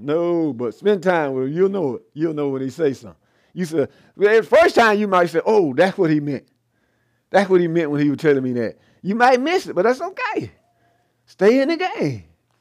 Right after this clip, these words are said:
Don't come out. <laughs> No, don't come out. 'Cause see, Jesus, Jesus wants to, wants to, I mean, the Holy Ghost wants to lead and guide you into all truth. Amen. But we just gotta let him, saint.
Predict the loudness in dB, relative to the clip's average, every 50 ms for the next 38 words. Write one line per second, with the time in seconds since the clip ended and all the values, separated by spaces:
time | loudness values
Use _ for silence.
0 | _ _ _ -16 -12 -12 -8 -4 -4 -2 0 2 4 4 4 4 2 0 _ _
1 | _ _ _ _ -20 -18 -18 -18 -20 _ _ _ _ _ _ _ _ _ _ _
2 | -8 -4 -2 0 2 2 4 4 4 2 0 0 -2 -6 -6 -4 -2 -2 0 0
3 | 0 -2 -2 -4 -10 _ _ _ _ _ _ _ _ _ _ _ _ _ _ _
4 | _ -4 -4 -4 -2 -2 -4 -6 -6 -2 0 0 2 2 0 -2 -6 -8 -4 -2
5 | 0 0 0 0 -2 -2 -2 -2 -4 -4 -6 -8 -8 -8 -8 -10 -14 _ _ _
6 | -8 -6 -6 -6 -8 -8 -8 -6 -4 -4 -2 -2 -2 -2 -2 -2 0 2 2 4
7 | 4 4 4 2 2 2 2 0 0 -2 -2 0 2 4 4 4 4 2 2 4
8 | 4 4 4 2 -2 -4 -8 -10 -10 -10 -6 -4 -2 0 0 0 0 -2 -4 -8
9 | -10 -10 -12 -12 -16 _ _ _ _ _ _ _ _ _ _ _ _ -4 -2 0
10 | 0 0 -2 -2 -6 -10 _ _ _ _ _ _ _ _ _ -12 -10 -8 -8 -6
11 | -4 -4 -2 0 2 2 2 2 2 2 4 2 2 0 -4 -6 -8 -8 -8 -8